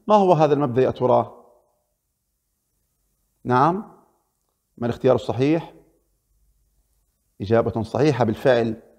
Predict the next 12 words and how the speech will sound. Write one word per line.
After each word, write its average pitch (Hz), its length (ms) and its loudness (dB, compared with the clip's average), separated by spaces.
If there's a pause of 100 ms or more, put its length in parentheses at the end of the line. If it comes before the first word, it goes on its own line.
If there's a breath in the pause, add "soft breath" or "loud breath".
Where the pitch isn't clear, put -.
(280)
المبدأ 117 320 -2
يتمثل 117 580 -2
في 117 300 -6
التدرج 120 920 0 (340 soft breath)
في 123 420 -4
درجات 117 540 2
التسامح 123 760 -2 (360 loud breath)
مع 117 160 0
المسيئين. 117 920 -4 (200 soft breath)
بارك 120 320 2
الله 107 220 0
فيك. 123 460 -4